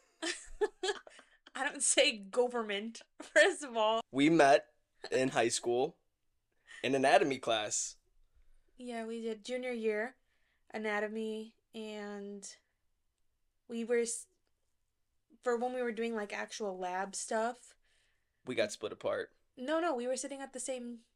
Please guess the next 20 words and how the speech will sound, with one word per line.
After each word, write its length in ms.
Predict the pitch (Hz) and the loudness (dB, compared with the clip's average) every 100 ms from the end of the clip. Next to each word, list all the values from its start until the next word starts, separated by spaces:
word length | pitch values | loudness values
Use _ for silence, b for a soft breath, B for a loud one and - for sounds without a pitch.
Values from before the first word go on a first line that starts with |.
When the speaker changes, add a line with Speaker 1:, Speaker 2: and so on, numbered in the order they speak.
| - | -6
Speaker 2:
We 140 | 120 | 0
were 80 | 123 | 2
Speaker 1:
table. 100 | 151 | 2
Speaker 2:
sitting 180 | 135 123 | 2 -2
at 40 | 113 | -4
the 60 | |
same 220 | 110 110 110 | -4 -6 -2
table, 320 | 123 113 92 | -2 -2 -4
but 140 | 80 | -10
the 60 | 87 | -12
teacher 340 | - 120 104 | -10 -10 -8
split 240 | - - - | -8 -4 -6
us 100 | - | -6
apart. 380 | - 107 - - _ | -6 -4 -4 -8 _
Speaker 1:
Anatomy 460 | 262 277 302 311 320 | 2 4 4 4 0
class, 420 | 320 302 311 - | 0 2 0 -2
junior 280 | 269 262 269 | -6 -6 -6
year, 500 | 262 240 233 226 226 - | -4 -2 -2 -2 -6 -8
high 160 | 226 220 | -10 -8
school. 760 | - - 220 214 208 208 208 | -10 -10 -4 -4 -4 -6 -8